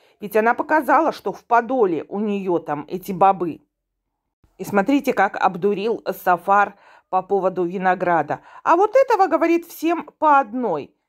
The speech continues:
Всем по одной, да, а себе остальные в рот затолкал. А Уралка готова была там бросаться уже за синим. "Вот это вот, вот это вот, вот это вот дай мне". Ну и дальше что?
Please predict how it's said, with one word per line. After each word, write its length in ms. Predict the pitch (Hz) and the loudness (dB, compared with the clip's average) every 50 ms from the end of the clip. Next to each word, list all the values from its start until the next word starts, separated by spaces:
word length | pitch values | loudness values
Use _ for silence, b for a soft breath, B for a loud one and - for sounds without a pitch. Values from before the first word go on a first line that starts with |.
| _ _ | _ _
Всем 380 | _ - - 254 247 226 208 | _ -16 -8 -6 -4 -4 -2
по 200 | 170 - 175 180 | 2 4 4 4
одной, 420 | 202 208 208 285 349 381 427 427 320 | 4 2 -2 -4 -2 0 0 0 -2
да, 340 | 214 185 185 208 226 240 B B B B B | 0 2 2 2 2 0 B B B B B
а 160 | B - 208 208 | B -2 -2 -2
себе 360 | - - 226 208 202 269 269 | -2 -8 -12 -8 -4 -4 -2
остальные 720 | - - 196 190 - - 196 185 185 190 202 208 208 208 | -2 -2 -4 -4 -4 -4 -4 -2 -2 -2 0 2 2 0
в 160 | - 165 165 180 | 0 -2 -6 -2
рот 320 | 170 180 185 190 190 - - | 0 2 2 0 0 -2 -6
затолкал. 840 | 190 190 160 196 185 - 185 180 175 170 170 160 151 151 127 - B B B B B B B | -6 -2 -2 -4 0 2 2 2 2 0 0 0 0 0 0 -2 B B B B B B B
А 220 | - 349 370 254 - | 4 4 4 4 2
Уралка 440 | 247 247 240 254 269 269 269 233 214 | 0 0 2 2 2 2 -2 -6 -6
готова 360 | 208 196 180 220 214 208 208 | -6 -6 -4 -4 -4 -4 -4
была 260 | 190 190 190 185 185 | -4 -2 -2 -2 -2
там 260 | 180 196 180 185 185 - | -2 -4 -4 -4 -6 -10
бросаться 680 | 202 190 196 175 175 170 - 214 202 196 202 - 196 | -6 -4 -2 -2 -2 -2 0 0 0 0 0 -2 -2
уже 200 | 180 170 170 185 | -2 -2 -4 -6
за 160 | 170 175 180 170 | -2 0 0 0
синим. 540 | 170 - - 202 175 165 151 143 135 - B B B B B B | -2 -6 -8 -6 -4 -4 -4 -4 -6 -8 B B B B B B
"Вот 220 | 185 247 247 277 | 2 4 6 6
это 180 | 262 254 220 180 | 6 6 4 0
вот, 220 | 175 170 170 - | -2 -4 -4 -2
вот 200 | 180 220 247 - | -2 -2 0 2
это 180 | 320 269 240 214 | 0 0 0 -2
вот, 180 | 196 196 185 | -2 -4 -2
вот 180 | 190 214 233 - | -2 -4 -2 -2
это 220 | 330 302 - 240 | -4 -2 0 0
вот 260 | 233 240 233 233 - - | 2 2 0 0 -2 -10
дай 340 | 175 175 190 185 175 147 151 | -2 0 2 2 2 0 -4
мне". 480 | 180 214 208 196 190 185 160 135 - - _ _ _ _ _ _ _ _ _ _ _ _ _ _ _ _ _ _ _ _ _ _ _ b b b b b b 294 | -4 -4 -2 -2 -2 -2 -4 -6 -8 -10 _ _ _ _ _ _ _ _ _ _ _ _ _ _ _ _ _ _ _ _ _ _ _ b b b b b b _
Ну 280 | 370 453 539 571 539 427 | 2 4 6 6 6 4
и 40 | 294 | 4
дальше 400 | 359 381 403 381 - - 320 339 | 6 4 4 4 2 -4 -6 -8
что? 480 | 330 - - 311 302 254 180 151 170 | -8 -8 -8 -4 -2 -2 -2 -2 -4